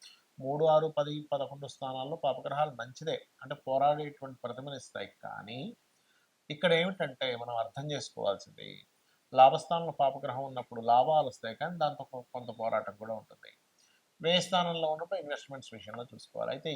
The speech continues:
ఏది ఎలా ఉన్నా కూడా ఒకటి గుర్తుపెట్టుకోండి, గ్రహస్థితులు ఎలా ఉన్నా, వాస్తు ఎలా ఉన్నా, మనం కొన్ని కొన్నిసార్లు దాన్ని సెట్ చేసుకునే స్థితిలో ఉన్న వాస్తు అయితే మనం మార్చుకోవచ్చు చక్కగా, దాన్ని ప్లాన్ చేసుకుని కలర్స్తోనో మెటల్స్తోనో.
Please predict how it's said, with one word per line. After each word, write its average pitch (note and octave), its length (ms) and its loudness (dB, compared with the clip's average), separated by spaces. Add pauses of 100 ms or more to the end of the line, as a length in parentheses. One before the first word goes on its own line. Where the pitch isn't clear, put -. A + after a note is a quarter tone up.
ఏది C#3+ 280 -4
ఎలా C3+ 220 8 (100)
ఉన్నా C3 240 -6 (120)
కూడా G2+ 180 -6 (360)
ఒకటి A#2+ 200 -10
గుర్తుపెట్టుకోండి, G#2 640 -14 (480)
గ్రహస్థితులు B2 640 -4
ఎలా A2 260 -2
ఉన్నా, G#2 160 -10 (140)
వాస్తు G#2 300 -6
ఎలా G2+ 180 -6
ఉన్నా, G#1 280 -18 (720)
మనం C#3+ 180 -4
కొన్ని C#3+ 220 -6
కొన్నిసార్లు C3+ 460 -2
దాన్ని C3 180 -4
సెట్ C#3 300 -8
చేసుకునే D#3 340 -6
స్థితిలో C3 340 -8
ఉన్న A#2+ 180 -6
వాస్తు A#2+ 300 0
అయితే D#3 140 -10
మనం D3+ 220 -6
మార్చుకోవచ్చు B2 580 -8
చక్కగా, A2+ 400 -8
దాన్ని G#2 200 -6 (380)
ప్లాన్ B2 240 -2
చేసుకుని A2+ 300 -14
కలర్స్తోనో A2+ 640 -6 (460)
మెటల్స్తోనో. A#2+ 640 -4